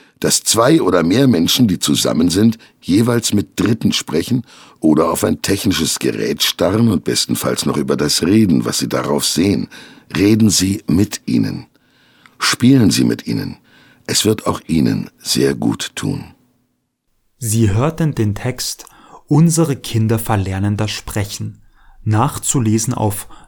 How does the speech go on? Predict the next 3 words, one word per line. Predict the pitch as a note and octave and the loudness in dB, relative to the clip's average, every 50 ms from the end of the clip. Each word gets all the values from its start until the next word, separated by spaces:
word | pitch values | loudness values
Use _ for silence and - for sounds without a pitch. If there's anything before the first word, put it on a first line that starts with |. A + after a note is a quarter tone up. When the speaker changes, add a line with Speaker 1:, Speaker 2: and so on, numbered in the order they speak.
| - | -6
Speaker 2:
norbert | - G#2 G#2 G#2+ A2+ C3+ C#3+ - C#3+ C#3+ C#3 - - C#3+ - - G#2+ G#2+ G#2+ G#2+ G#2 G2+ G2+ G2 - - - - - _ _ _ | -2 0 2 4 4 2 2 2 0 -2 -2 -4 -8 -14 -8 -4 -2 0 0 2 2 0 -2 -2 -6 -8 -10 -12 -16 _ _ _
hering | _ - A2 A2+ A#2+ A#2 A2+ A#2+ A2+ A#2 A#2 A#2+ A#2 _ _ | _ -2 0 2 2 2 2 0 0 0 -2 -6 -10 _ _
punkt | - - G#2 G#2 G2+ G2+ G2+ - - - | -2 0 0 0 0 -2 -6 -12 -16 -18